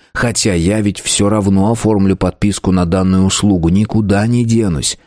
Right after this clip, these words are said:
Либо держать на постоянной основе человека в этом здании, чтобы не пропустить редкое,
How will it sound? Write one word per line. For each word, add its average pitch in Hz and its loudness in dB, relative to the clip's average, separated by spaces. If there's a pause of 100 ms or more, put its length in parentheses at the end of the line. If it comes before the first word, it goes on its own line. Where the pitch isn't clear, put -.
(320)
Либо 190 2
держать 127 0
на 98 0
постоянной 107 0
основе 101 0
человека 113 0
в 196 2
этом 196 0
здании, 190 2
чтобы 180 0
не 185 2
пропустить 180 -2
редкое, 107 0